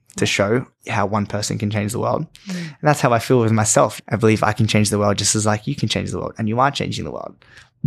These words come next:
Speaker 1: And I guess that's a big part of my purpose.
Speaker 2: Love that. One thing I wanna just circle to before we wrap up is drinking. So I'm on a journey right now where I'm ten months sober,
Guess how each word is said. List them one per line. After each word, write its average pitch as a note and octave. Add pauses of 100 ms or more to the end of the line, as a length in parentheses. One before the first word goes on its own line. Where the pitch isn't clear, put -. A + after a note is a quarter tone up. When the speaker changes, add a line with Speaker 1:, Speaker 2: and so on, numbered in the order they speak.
(420)
Speaker 1:
And B2+
I A2+
guess A2+
that's G#2+
a G#2
big G#2+
part -
of -
my -
purpose. - (240)
Speaker 2:
Love E3
that. - (880)
One A3
thing A3+
I G#3
wanna F3+
just -
circle F#3
to F#3
before E3+
we E3+
wrap D#3+
up D#3+
is D3+
drinking. E3 (340)
So F3+ (160)
I'm F#3+
on F#3+
a F3+
journey E3+
right E3
now F3
where F#3
I'm F3
ten E3+
months F3+
sober, F3